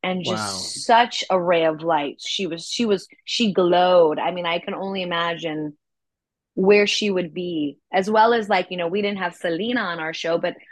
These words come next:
Speaker 1: I think of, like, where would Selena be right now if she was here? You
Speaker 2: Mm.
Speaker 1: know, it's, it's,
Speaker 2: Uh, yeah.
Speaker 1: it's crazy the people that we have that are in heaven, but, you know, you know, just some things are out of our hands and we're lucky to have had them as long as we had them, right?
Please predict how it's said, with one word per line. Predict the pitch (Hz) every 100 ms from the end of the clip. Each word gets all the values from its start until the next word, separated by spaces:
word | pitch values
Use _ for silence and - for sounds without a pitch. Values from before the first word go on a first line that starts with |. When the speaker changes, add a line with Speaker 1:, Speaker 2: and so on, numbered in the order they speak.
| -
Speaker 1:
I | 208
think | 247 202
of, | 185
like, | 185 175
where | 233 262
would | 262 -
Selena | 254 269 269 240
be | 214
right | 208 196
now | 185 175 170
if |
she | - 170
was | 156 -
here? | 151 139 139
You | 175
Speaker 2:
Mm. |
Speaker 1:
know, | 180 190 202
it's, | 190 - -
it's, | 190 - -
Speaker 2:
Uh, | 110 107 -
yeah. | 214
Speaker 1:
it's | -
crazy | - - 233 233 240 202 170 156 147
the | 165 165
people | - 196 190 180
that | 156
we | 165 165
have | 165 156 156 156 160
that | 151
are | 151 151 _ _ _ _ _ _ _ _
in | - 190
heaven, | 170 185 175 170 165
but, | 175 170 185
you | 196
know, | 190 196 240 294 277 _ _
you | 202 196
know, | 180 190 214 _ - 175
just | 180 -
some | 180 190
things | 196 196 180
are | 185
out | 175 180
of | 180
our | 180
hands | 190 202 202
and | 175
we're | 170
lucky | 170 170 190
to | 190
have | 196
had | 196 202
them | 226
as | 214
long | 202 202
as | 208 220
we |
had | 208 175 156
them, | 151
right? | 151 175 262